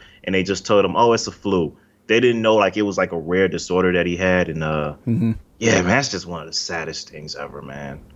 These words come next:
Speaker 2: Yeah.
Speaker 1: Like, the, the day your life changes. Well, I'm,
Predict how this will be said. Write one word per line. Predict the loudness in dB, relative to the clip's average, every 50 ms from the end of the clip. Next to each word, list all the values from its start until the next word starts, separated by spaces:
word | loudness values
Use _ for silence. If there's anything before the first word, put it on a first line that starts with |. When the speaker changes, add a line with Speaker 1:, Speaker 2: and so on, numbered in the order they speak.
| -20 -20 _ -2
Speaker 2:
Yeah. | 2 2 4 4 2
Speaker 1:
Like, | 0 -2
the, | -8 -12 -14 -18 -20 _ _ -18 -6 -6
the | -6
day | -4 0 2 4 4 6
your | 6 4 4 4
life | 4 2 2 2 0 -4
changes. | -8 -6 -4 -4 -4 -4 -6 -8 -10 -14 -16 -16 -18 _ _ _ _ _ 2
Well, | 4 4 6 6 6 4 4 0
I'm, | -2 -4 -2